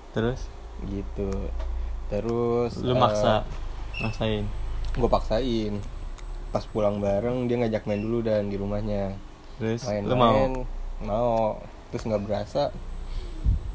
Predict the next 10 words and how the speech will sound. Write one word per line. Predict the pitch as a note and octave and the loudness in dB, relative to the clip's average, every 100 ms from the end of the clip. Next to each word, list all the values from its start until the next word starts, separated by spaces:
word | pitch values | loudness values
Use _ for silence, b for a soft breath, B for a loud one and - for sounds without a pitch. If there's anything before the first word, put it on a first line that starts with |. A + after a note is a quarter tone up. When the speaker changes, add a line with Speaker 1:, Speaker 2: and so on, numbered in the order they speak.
| - G3 G3 - - A#2 | -8 -10 -10 -10 -6 -2
Speaker 2:
ya | A2 G#2+ | 0 2
nggak | G#2+ G#2 | 0 0
berasa | G#2 G#2 - D3 | 0 0 0 0
habis | B2+ A2+ | 0 -2
main | A2+ B2 D3 | -2 -2 -2
juga | C3 A2 G#2 - - | -2 0 -2 -6 -4
pulangnya | G#2+ A2+ D3 | -2 0 2
ya | A#2 G#2 | 0 0
jam-jam | G2 G2 | -2 -4
segitu. | G2+ G#2+ C#3+ - A2+ | -6 -6 -6 -6 -6